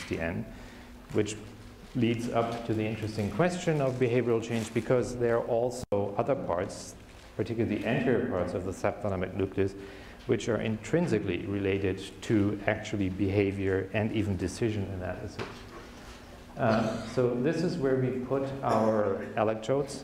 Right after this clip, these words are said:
and in order to do that, <clears throat> you need, as I said, precision. So the patient is totally immobilized in a stereotactic frame. You have to use multiple image modalities,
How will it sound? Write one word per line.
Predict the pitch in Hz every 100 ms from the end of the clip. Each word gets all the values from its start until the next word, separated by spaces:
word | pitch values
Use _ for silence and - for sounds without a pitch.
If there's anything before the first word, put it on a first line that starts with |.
| -
and | 110
in | 107
order | 117 127 123
to | -
do | 101 127 165
that, | 107 92 120 - - -
<clears throat> | -
you | 156 - - - - - - 127 123
need, | 113 120 - - - - - - -
as | 110 104
I |
said, | 98 101 98 - - -
precision. | 110 95 110 90 78
So | - 98
the | 95
patient | 95 - 117 - 117
is | 98
totally | - 104 98 90
immobilized | 92 117 123 113 117 110
in | 98 98
a |
stereotactic | 98 - 101 98 - 101 - 95
frame. | - 104 95 104 - - - - - - - -
You | 110 110 - - - 110
have | 117 -
to | 131
use | 104 101 101
multiple | 104 110 143 - 120 120 123
image | 120 110 104
modalities, | 101 98 98 107 - 127 127